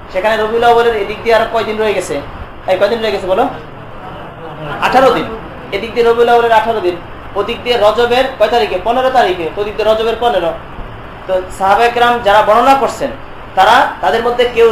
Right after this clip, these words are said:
রবিউল আউয়ালটাকে একটা মাস ধরছেন, ওদিক দিয়ে রজবটাকে একটা মাস ধরছেন, মানে হিসাবের মধ্যে। এই রবিউল আউয়াল, রবিউল সানি, ওই হিসাব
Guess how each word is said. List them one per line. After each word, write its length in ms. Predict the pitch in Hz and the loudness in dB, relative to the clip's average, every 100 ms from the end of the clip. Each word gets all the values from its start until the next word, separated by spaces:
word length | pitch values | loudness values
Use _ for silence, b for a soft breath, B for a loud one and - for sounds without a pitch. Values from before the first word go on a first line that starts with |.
| 214 | 4
রবিউল 240 | 233 247 | 0 2
আউয়ালটাকে 400 | 247 254 240 240 247 | 4 4 4 2 2
একটা 140 | 240 240 | 0 2
মাস 120 | 240 240 | 4 4
ধরছেন, 300 | 214 220 269 - | 2 2 2 2
ওদিক 160 | - - | 0 -4
দিয়ে 120 | 226 202 | 0 2
রজবটাকে 360 | 233 247 208 202 | 2 2 0 0
একটা 140 | 208 | 0
মাস 120 | 170 165 | 2 0
ধরছেন, 180 | 156 165 | -2 -6
মানে 100 | 170 202 | -4 0
হিসাবের 280 | 247 254 247 | 4 4 2
মধ্যে। 200 | - 123 - - - 156 | 0 -4 -10 -14 -10 0
এই 40 | 185 | 2
রবিউল 240 | 202 208 | 2 4
আউয়াল, 180 | 202 196 190 | 4 4 2
রবিউল 220 | 196 196 - | -2 -4 -2
সানি, 180 | 185 190 | -2 0
ওই 60 | 180 | -2
হিসাব 160 | - 233 | 0 -2